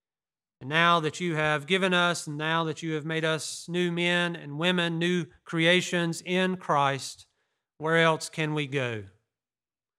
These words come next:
to be conformed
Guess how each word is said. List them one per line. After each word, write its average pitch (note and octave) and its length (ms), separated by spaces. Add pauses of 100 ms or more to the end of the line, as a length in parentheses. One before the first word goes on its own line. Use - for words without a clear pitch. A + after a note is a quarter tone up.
(1160)
to C3 80
be C3 120
conformed B2+ 760